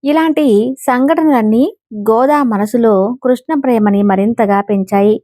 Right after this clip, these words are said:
తనకు పెళ్ళంటూ జరిగితే ఆయనతోనే జరగాలని అనుకుంది.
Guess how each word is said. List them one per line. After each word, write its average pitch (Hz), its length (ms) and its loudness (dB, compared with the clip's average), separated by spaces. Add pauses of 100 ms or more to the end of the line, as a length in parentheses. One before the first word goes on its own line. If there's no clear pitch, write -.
(440)
తనకు 247 280 -2
పెళ్ళంటూ 214 540 0
జరిగితే 208 460 0 (420)
ఆయనతోనే 285 600 0
జరగాలని 208 600 0
అనుకుంది. 196 460 -2